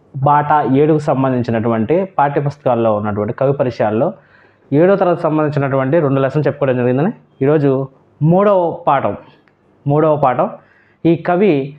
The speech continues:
అందరికీ తెలుసండి, తెలుగు భాషలో పుట్టిన ప్రతి ఒక్కరికి తెలిసినటువంటి కవి అండి. ఆ కవి గురించి ఈరోజు మనం తెలుసుకుందాం. ఆ పాఠం ఏంటంటే, ఆయన రాసిన పాఠం ఏంటంటే, ఇది మూడవది. మనకి తెలుగు టెక్స్ట్ బుక్లో,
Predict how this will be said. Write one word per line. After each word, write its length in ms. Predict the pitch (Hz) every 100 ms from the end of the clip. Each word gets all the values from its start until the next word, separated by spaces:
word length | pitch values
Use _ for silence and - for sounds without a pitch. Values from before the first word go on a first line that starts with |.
| _ _ _ _ _ _ _
అందరికీ 420 | 135 170 190 202
తెలుసండి, 420 | 175 147 135 110
తెలుగు 300 | 107 139 147
భాషలో 320 | 156 151 147 135
పుట్టిన 260 | 139 135
ప్రతి 240 | 131 160 151
ఒక్కరికి 380 | 147 185 175
తెలిసినటువంటి 720 | 151 151 143 131 127 120 123 135
కవి 240 | 127 135
అండి. 400 | 123 117 151 226 - 127
ఆ 100 | 120
కవి 240 | 135 143
గురించి 320 | 156 156 147
ఈరోజు 180 | 131 131
మనం 120 | 123
తెలుసుకుందాం. 520 | 123 127 - 120 156 208 - _
ఆ 40 | 110
పాఠం 440 | - 135 180 190
ఏంటంటే, 320 | 156 117 107
ఆయన 180 | 113 113
రాసిన 220 | 120 139
పాఠం 300 | 147 127 139
ఏంటంటే, 580 | 110 101 85 85 92 139 - _ _ _ _ -
ఇది 320 | 131 123 117 - _ _ 143
మూడవది. 480 | 170 190 170 110 - - _ _ _ _ 135
మనకి 500 | 135 135 135 120 117 - _ - - _ _ _ _ _ _ _ - -
తెలుగు 180 | 156 175
టెక్స్ట్ 240 | 165 160
బుక్లో, 280 | 147 147